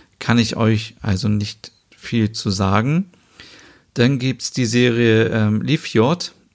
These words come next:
äh, Frikjent, wie sie auf, ähm, Norwegisch heißt. Und, äh, das ist auch eine richtig tolle Serie. Da gibt's mittlerweile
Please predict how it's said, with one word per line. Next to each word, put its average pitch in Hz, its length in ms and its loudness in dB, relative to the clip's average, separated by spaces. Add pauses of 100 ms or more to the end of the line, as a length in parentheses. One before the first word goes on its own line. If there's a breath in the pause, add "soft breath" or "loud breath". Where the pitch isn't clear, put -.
(100)
äh, 104 260 0 (280)
Frikjent, - 840 -4 (140)
wie 120 120 -6
sie 107 180 -4
auf, 110 440 -6
ähm, 113 360 -6
Norwegisch 107 580 -2
heißt. 113 400 -2 (720 soft breath)
Und, 107 420 2
äh, 107 220 0
das 110 180 -2
ist 113 180 -6
auch 113 200 -2
eine 107 240 0
richtig 110 340 -6
tolle 117 300 -2
Serie. 107 440 0 (680 soft breath)
Da 110 120 0
gibt's 107 260 -4
mittlerweile 104 880 0